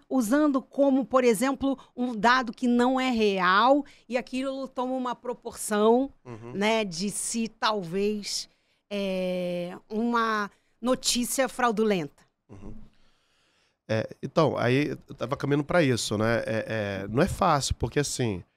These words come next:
Speaker 2: o que que você tem com, com, com as redes sociais? Uma massificação de um instrumento que, que permite reverberar como um megafone que amplia a voz de milhões de pessoas.
Speaker 1: Sim.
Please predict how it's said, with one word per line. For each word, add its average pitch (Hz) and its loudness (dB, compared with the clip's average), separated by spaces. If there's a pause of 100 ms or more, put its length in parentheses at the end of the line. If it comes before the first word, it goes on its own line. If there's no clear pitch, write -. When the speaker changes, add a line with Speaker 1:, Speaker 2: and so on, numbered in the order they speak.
(300)
Speaker 2:
o - -18
que 175 0
que 185 -2
você 190 2
tem 147 2
com, 135 2
com, 123 0
com 123 -4
as 120 -2
redes 123 -2
sociais? 101 -2
Uma 117 2
massificação 143 -2
de 127 -6
um 143 0
instrumento 131 -4
que, 147 -12
que 139 -6 (180)
permite 139 0
reverberar 147 0 (200)
como 127 -6
um 131 -2
megafone 135 -4
que 123 -12
amplia 131 -6 (380)
a 123 -8
voz 131 0
de 143 -8
milhões 156 -2
de - -12
pessoas. 90 -10
Speaker 1:
Sim. 165 -12